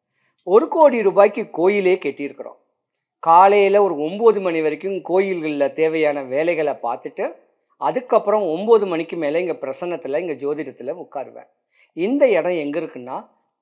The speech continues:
கிழக்கு தாம்பரம், கார்லி ஹையர் செகண்டரி ஸ்கூல், எம் இ எஸ் ரோடு. அந்த கார்லி ஸ்கூலுடைய பிளே கிரவுண்டுக்கு தாண்டி வந்தா மோதிலால் நகர்னு சொல்லுவாங்க. அங்க வந்து ஜோதிடர் கருப்புசாமின்னு கேட்டா இந்த வீட்டு வாசல்லையே விட்டுருவாங்க.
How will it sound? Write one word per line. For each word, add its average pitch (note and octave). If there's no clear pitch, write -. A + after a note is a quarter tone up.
கிழக்கு C#4
தாம்பரம், C#3+
கார்லி B3
ஹையர் G#3
செகண்டரி F#3
ஸ்கூல், D#3+
எம் B3
இ A3
எஸ் G#3+
ரோடு. D3+
அந்த G3+
கார்லி D#4
ஸ்கூலுடைய A3
பிளே B3+
கிரவுண்டுக்கு A3+
தாண்டி A#3+
வந்தா G3
மோதிலால் A3
நகர்னு E3
சொல்லுவாங்க. D#3+
அங்க C4
வந்து A#3
ஜோதிடர் B3
கருப்புசாமின்னு G#3+
கேட்டா F3+
இந்த D#3+
வீட்டு F3+
வாசல்லையே D#3
விட்டுருவாங்க. D#3+